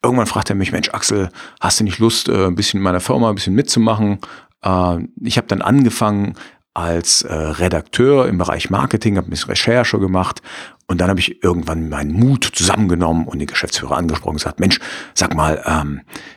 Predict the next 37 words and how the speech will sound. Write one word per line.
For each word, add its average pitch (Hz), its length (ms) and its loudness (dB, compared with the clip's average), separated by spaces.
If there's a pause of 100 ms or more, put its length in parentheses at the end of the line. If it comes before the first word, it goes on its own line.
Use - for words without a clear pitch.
(180)
ich - 160 0
würde 90 220 4
ganz 82 180 0
gern 80 220 -2
mit 76 120 -4
deinem 78 160 2
Team, 107 260 4
ich 92 100 0
habe 85 100 -4
nun 82 160 -2
alle 76 140 -2
Leute 76 180 -2
kennengelernt, 95 640 2
da 78 40 -2
habe 80 100 -8
ich - 80 -8
so 87 60 -6
ein - 20 -6
bisschen 80 220 -6
gesehen, 98 540 4 (360)
was - 200 0
bei 80 120 -8
euch 78 220 -2
los 104 280 4
ist 92 240 0
und - 220 -6
ich - 80 -6
würde 80 160 0
gern 76 160 -4
mal 73 260 -4 (240)
dein 67 220 -4
Team 90 240 0
schulen, 78 400 -2
denn 67 180 -6
das - 220 0
ist - 180 -2
meine - 380 -4